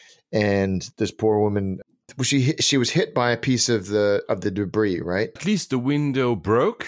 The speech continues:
Speaker 1: Yeah.
Speaker 2: Uh, so I don't know if she was hit directly, but of course, as soon as the window broke, there was suction out, and she was actually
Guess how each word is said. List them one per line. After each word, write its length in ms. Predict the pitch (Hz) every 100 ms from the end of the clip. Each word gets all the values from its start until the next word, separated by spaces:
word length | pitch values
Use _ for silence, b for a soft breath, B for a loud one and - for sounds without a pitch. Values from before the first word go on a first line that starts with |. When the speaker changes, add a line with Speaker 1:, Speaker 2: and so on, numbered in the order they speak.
| -
Speaker 1:
Yeah. 240 | 104 98 101
Speaker 2:
Uh, 160 | 104
so 140 | 101 117
I 40 |
don't 100 | 143
know 40 |
if 120 | 143 -
she 140 | 123
was 260 | 110 101 -
hit 180 | 120
directly, 640 | 92 101 104 - 127 135 135
but 120 | 92
of 120 | 92
course, 220 | 113 107
as 100 | 92
soon 360 | - - 123 107
as 100 | 95
the 100 | 85
window 280 | 87 92 87
broke, 380 | 80 98 95 85
there 80 | 80
was 140 | 80
suction 460 | - 90 - 95 87
out, 340 | 85 107 135
and 180 | 92 82
she 180 | - 98
was 460 | 90 90 80 76 78
actually 720 | 82 85 - 85 87 82 78